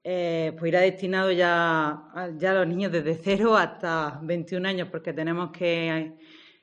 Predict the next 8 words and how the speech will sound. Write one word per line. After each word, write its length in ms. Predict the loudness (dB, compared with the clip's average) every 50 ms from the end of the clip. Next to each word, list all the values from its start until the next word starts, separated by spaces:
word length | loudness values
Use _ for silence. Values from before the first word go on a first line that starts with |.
| _ _ _
que 140 | -8 -6 -4
equipar 560 | -4 -4 -4 -4 0 2 2 2 2 0 -2
la, 720 | -4 -6 -4 -4 -2 -2 -2 -2 -2 -4 -4 -6 -8 -10 -14 -18 _
pues, 380 | -10 -6 -4 -4 -2 -2 -4 -4
el 160 | -6 -6 -6
centro 280 | -4 -4 -2 0 0 2
que 100 | 2 0
estamos 760 | 0 -2 -4 -2 0 0 0 0 0 0 -2 -4 -6 -10